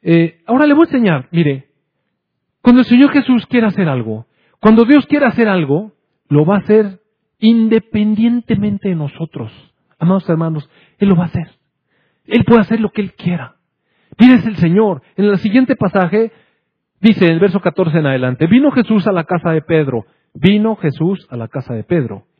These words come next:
"Y vio a la suegra de éste postrada en cama con fiebre". Mire, todo esto me hace ver que Pedro no le llamó, que Pedro no le pidió que, por su suegra. Jesús vino y se dio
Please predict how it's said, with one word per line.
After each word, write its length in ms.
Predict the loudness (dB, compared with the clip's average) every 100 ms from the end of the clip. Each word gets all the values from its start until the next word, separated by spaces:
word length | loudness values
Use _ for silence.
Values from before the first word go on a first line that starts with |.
| _ _
"Y 280 | 0 4 4
vio 600 | 2 2 4 2 -2 -6 _ _ _ _
a 140 | -4
la 160 | -2 -4
suegra 440 | -2 -2 0 -2
de 140 | -2 -2
éste 440 | -2 -4 -4 -4 -6 _
postrada 640 | -2 -2 0 -4 -2 -2 -4
en 180 | -4 -4
cama 380 | -6 -6 -6 -8
con 200 | -6 -6
fiebre". 480 | -2 -2 -2 -4 -10 _ _ 0
Mire, 240 | 2 2 _ _
todo 240 | 0 2
esto 180 | 0 0
me 100 | 0
hace 220 | 0 2
ver 260 | 2 2 -4 _ _
que 120 | -6
Pedro 320 | -2 -2 0
no 140 | -2 -2
le 160 | 0
llamó, 320 | -2 -4 -8 -12 _ _ _ _ _ _ -20 _
que 120 | 0
Pedro 300 | 2 2 2
no 120 | 2
le 140 | 2 0
pidió 460 | 0 0 0 -2
que, 260 | -6 -10 _ _
por 140 | -8 -6
su 120 | -10
suegra. 420 | -6 -8 -8 -16 _ _ _ _ _ _
Jesús 440 | 2 2 2 0
vino 360 | 0 0 -4 -10 _ _ _ _ _ _ _ _ _
y 300 | -2 -2 -4
se 160 | -6 -8
dio 360 | -4 -2 -4